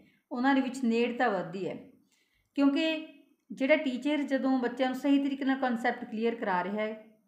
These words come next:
ਕਿਸੇ ਵੀ ਤਰ੍ਹਾਂ ਦੀ ਏਡ ਨੂੰ ਯੂਜ਼ ਕਰਕੇ, ਦੇਖੋ ਸਟੂਡੈਂਟ ਸਹੀ ਤਰੀਕੇ ਨਾਲ ਸਮਝਣਗੇ ਤੇ ਸਟੂਡੈਂਟ ਦੇ ਮਾਈਂਡ ਦੇ ਵਿੱਚ ਕਦੇ ਵੀ ਟੀਚਰ ਪ੍ਰਤੀ ਇਹ ਨਹੀਂ ਜਾਏਗਾ ਕਿ, ਅ, he or she is not a best teacher,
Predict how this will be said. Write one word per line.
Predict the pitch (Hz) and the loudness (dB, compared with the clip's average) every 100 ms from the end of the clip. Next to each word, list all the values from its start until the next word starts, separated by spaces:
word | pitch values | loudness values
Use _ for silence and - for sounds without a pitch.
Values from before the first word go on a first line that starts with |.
| - | -6
ਕਿਸੇ | 262 269 311 | -4 -2 -2
ਵੀ | 302 | -2
ਤਰ੍ਹਾਂ | - 233 214 | 0 0 0
ਦੀ | 214 220 226 - - | -2 -6 -8 -14 -8
ਏਡ | 226 208 202 | 0 2 2
ਨੂੰ | 208 | 0
ਯੂਜ਼ | 196 190 185 | -4 -8 -4
ਕਰਕੇ, | 214 208 220 220 - - _ | -4 -2 -4 -6 -10 -20 _
ਦੇਖੋ | 220 254 | -6 -4
ਸਟੂਡੈਂਟ | 254 262 254 254 | -4 -2 0 0
ਸਹੀ | 269 269 | 2 2
ਤਰੀਕੇ | 269 262 262 | 0 -2 -2
ਨਾਲ | 262 | -2
ਸਮਝਣਗੇ | 262 247 247 269 269 269 - - - - | -2 -2 0 0 0 -2 -8 -20 -16 -4
ਤੇ | 269 302 | 0 0
ਸਟੂਡੈਂਟ | 302 294 277 302 302 | -2 0 2 4 6
ਦੇ | 311 | 6
ਮਾਈਂਡ | 247 226 233 | 4 4 2
ਦੇ | 262 | 0
ਵਿੱਚ | 262 | 0
ਕਦੇ | 269 269 330 | -2 0 0
ਵੀ | |
ਟੀਚਰ | 285 269 269 | 0 -2 -2
ਪ੍ਰਤੀ | 254 262 254 | -2 -2 -2
ਇਹ | 254 262 | 0 2
ਨਹੀਂ | 269 | 4
ਜਾਏਗਾ | 214 196 220 | 2 0 -2
ਕਿ, | 233 233 | -2 -4
ਅ, | - - - _ 226 220 220 | -4 -16 -20 _ -6 -4 -2
he | 220 | 0
or | 269 269 | 2 2
she | 269 247 | 0 -2
is | 233 226 | -2 -2
not | 214 | -2
a | 208 | -2
best | 196 185 - 170 | -4 -4 -10 -14
teacher, | 143 - | -12 -16